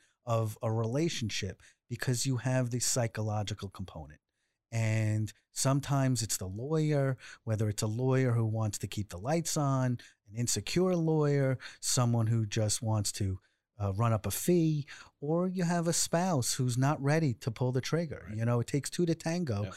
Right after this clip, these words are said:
Speaker 1: but it only takes one to say, "I wanna get divorced." Um, and there are certain things in play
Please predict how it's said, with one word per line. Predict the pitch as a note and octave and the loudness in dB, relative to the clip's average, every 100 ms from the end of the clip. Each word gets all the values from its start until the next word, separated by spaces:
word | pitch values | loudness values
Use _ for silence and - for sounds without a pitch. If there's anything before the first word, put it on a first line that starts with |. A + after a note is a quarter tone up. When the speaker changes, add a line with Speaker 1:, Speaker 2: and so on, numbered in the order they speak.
| - - | -14 -6
Speaker 1:
but | B2 | 0
it | B2+ | 2
only | C3+ D3+ D3+ D3 | 4 4 4 2
takes | C#3 C#3+ C3+ B2 | 2 0 2 0
one | D3 D3+ | 0 0
to | C#3 | 0
say, | A#2+ C3 B2 | 0 2 2
"I | B2 | 2
wanna | B2+ B2+ | 2 2
get | A#2+ B2+ | 0 -2
divorced." | B2 A#2+ G3+ D3+ A#2+ - - - - _ | -4 0 2 4 2 -4 -10 -20 -20 _
Um, | C3 B2 A#2+ A#2+ A#2 A#2 A2 _ _ _ _ _ - | 0 2 2 2 2 0 -2 _ _ _ _ _ -2
and | B2+ B2+ B2+ C3 - | 2 4 4 2 -2
there | B2+ C3+ | 0 2
are | C3+ | 2
certain | - E3 E3 | 2 0 0
things | D3 D#3+ F#3+ C3 | -2 0 0 2
in | C3 | 0
play | B2 C#3+ F3 D3+ A#2 | 0 -2 -2 -2 -6